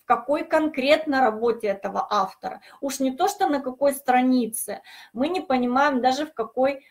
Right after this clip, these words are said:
м, а, работе искать. При этом иногда возникает, ну, может быть, неумение авторов работать с литературой, а может быть, такая хитрость, сложно сказать, не хочу никого обвинять,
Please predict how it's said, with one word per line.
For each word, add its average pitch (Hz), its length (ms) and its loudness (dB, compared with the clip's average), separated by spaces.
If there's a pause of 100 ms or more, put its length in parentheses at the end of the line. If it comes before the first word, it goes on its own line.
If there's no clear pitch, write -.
(180)
м, 220 160 -4
а, 220 340 0
работе 262 760 4
искать. - 500 -8 (560)
При 285 220 0
этом 330 400 4
иногда 233 640 -2
возникает, 262 880 0
ну, 254 120 -4
может 311 380 -4
быть, 214 280 -8
неумение 214 1040 -2
авторов 220 540 -2
работать 220 480 -4
с - 60 -18
литературой, 208 640 -4
а 196 60 0
может 269 320 -2
быть, 220 160 -4
такая 208 360 0
хитрость, 254 600 -4
сложно 233 460 0
сказать, 226 420 0
не 269 100 -4
хочу 233 300 -8
никого 220 380 0
обвинять, 226 520 -2